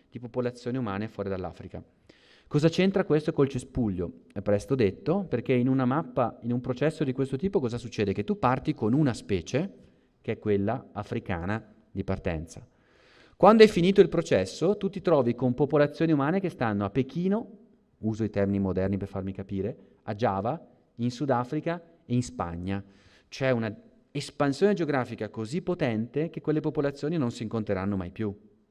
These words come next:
Mm? C'è una frammentazione troppo forte. Allora cosa succede? Si interrompe il flusso genico, le popolazioni vanno alla deriva una con l'altra, sviluppano mutazioni divergenti e alla fine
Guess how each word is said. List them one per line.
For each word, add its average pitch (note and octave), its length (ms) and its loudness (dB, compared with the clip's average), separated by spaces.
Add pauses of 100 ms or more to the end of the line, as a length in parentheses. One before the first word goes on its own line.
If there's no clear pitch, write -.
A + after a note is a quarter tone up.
(300)
Mm? A2+ 80 -4 (360)
C'è - 100 -10
una G#2+ 120 -4
frammentazione A#2+ 1120 0 (500)
troppo D3+ 240 -2
forte. F2 480 -4 (380)
Allora D3 180 0
cosa D3 140 -4
succede? B2 380 0
Si A2+ 120 -4
interrompe A#2+ 460 0
il G#2+ 60 0
flusso A#2+ 300 -4
genico, B2+ 600 -2 (300)
le A#2 100 -6
popolazioni A#2+ 540 0
vanno G#2+ 240 0
alla G#2 100 2
deriva G#2 360 2
una F#2 140 -2
con D#3+ 180 -2
l'altra, G2+ 380 -2
sviluppano C3 520 0
mutazioni G2+ 440 -4
divergenti G#2+ 680 -2
e - 20 0
alla E3+ 160 2
fine E3 720 2